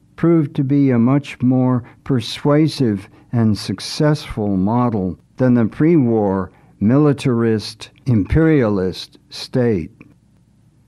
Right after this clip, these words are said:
There were antecedents pre-nineteen forty-five, but the maturation was post-war as Japan cemented its role as the first oceanic economy outside the world of the Atlantic.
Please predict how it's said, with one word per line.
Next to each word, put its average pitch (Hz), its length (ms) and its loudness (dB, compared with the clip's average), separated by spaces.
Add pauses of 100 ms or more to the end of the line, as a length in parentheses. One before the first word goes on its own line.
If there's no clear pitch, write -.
(240)
There 220 160 2
were 202 160 4
antecedents 170 880 2
pre-nineteen 131 880 2
forty-five, 123 1000 0 (260)
but 156 160 0
the 175 100 2
maturation 180 920 2
was 131 160 -2
post-war 170 880 0
as 104 100 -4
Japan 135 640 2 (100)
cemented 156 720 2
its 139 240 -2
role 123 400 0
as 101 140 -6
the 110 80 -2
first 190 640 0
oceanic 139 720 0
economy 127 760 0 (140)
outside 123 640 -2
the 107 120 -2
world 107 400 -2
of 95 140 -4
the 98 160 -2
Atlantic. 95 720 -4